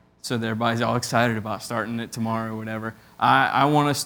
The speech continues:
to, to begin with a foundation to build on, that we can see biblically why, why this thirty days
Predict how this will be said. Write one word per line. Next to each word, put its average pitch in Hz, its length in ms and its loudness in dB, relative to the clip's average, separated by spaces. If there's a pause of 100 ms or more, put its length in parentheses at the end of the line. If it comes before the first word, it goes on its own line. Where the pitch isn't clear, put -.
to, 135 140 0
to - 240 -2
begin 127 760 2
with 123 160 0
a 120 60 -8
foundation 120 760 -2
to - 80 -10
build 123 420 0
on, 107 320 -12 (440)
that 117 80 -4
we 120 120 4
can 120 120 -2
see 135 260 0
biblically 123 760 0 (560)
why, 123 480 2 (420)
why 127 320 4
this 117 260 -6
thirty 123 280 2
days 120 520 -2